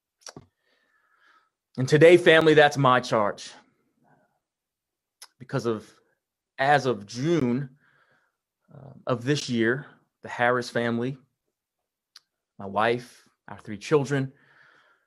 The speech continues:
we will be moving on to another wall. We'll be moving on to stand in the gap in State College, Pennsylvania,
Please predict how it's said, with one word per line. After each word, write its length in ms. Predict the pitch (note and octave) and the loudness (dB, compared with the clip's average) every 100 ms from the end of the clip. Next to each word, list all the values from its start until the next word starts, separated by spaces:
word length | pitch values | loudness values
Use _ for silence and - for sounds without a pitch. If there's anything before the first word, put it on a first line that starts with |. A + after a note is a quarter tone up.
| _ _ _ _ _ _ | _ _ _ _ _ _
we 100 | A#2+ | -10
will 120 | A#2+ A2+ | -8 -4
be 100 | A#2 | -2
moving 380 | C3 C3+ C3+ | -2 -2 -2
on 220 | B2+ C3 B2+ | -2 -2 -4
to 200 | C3+ A#2 | -6 -4
another 300 | A2+ A2+ A2+ | -2 -2 -4
wall. 400 | G#2 G2 F#2 - _ _ _ _ _ _ _ _ _ _ _ _ _ _ _ - _ B2 | -6 -8 -10 -14 _ _ _ _ _ _ _ _ _ _ _ _ _ _ _ -20 _ -18
We'll 100 | G#2 | -10
be 60 | |
moving 400 | G#2+ C#3+ D#3 D3+ | 0 2 4 4
on 300 | B2+ B2+ B2 | 4 2 0
to 300 | A#2+ G#2+ F#2+ - _ _ _ | -2 -6 -6 -12 _ _ _
stand 580 | - - D#3+ D#3 E3 E3 | -14 -2 2 4 2 2
in 180 | E3+ E3+ | 0 2
the 100 | F3 | 2
gap 460 | D#3 E3 E3+ - - - _ _ _ _ _ _ _ - | 4 4 2 -2 -20 -20 _ _ _ _ _ _ _ -6
in 160 | D3 C#3+ | -2 -2
State 460 | - - E3 E3+ | -2 4 4 4
College, 640 | - D#3+ D#3+ D#3+ B2 - - - _ _ _ _ - | 0 2 4 4 2 -4 -16 -20 _ _ _ _ -4
Pennsylvania, 800 | F3+ D3 C#3+ C#3+ D3+ C#3+ A#2+ | -2 -2 0 2 2 2 0